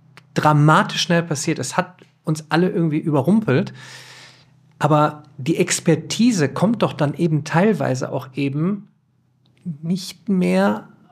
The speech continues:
so von den, ich nenn's mal von den klassischen Apparaten. Ich frage mich jetzt, wer auch so die Inhalte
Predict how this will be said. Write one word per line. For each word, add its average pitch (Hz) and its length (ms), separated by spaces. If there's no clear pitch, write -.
so 165 160
von 156 560
den, 143 220
ich - 160
nenn's 185 200
mal 160 100
von 156 120
den 139 140
klassischen 170 540
Apparaten. 127 880
Ich 131 120
frage 175 220
mich 170 140
jetzt, - 180
wer 165 160
auch 156 140
so 151 320
die - 120
Inhalte 143 720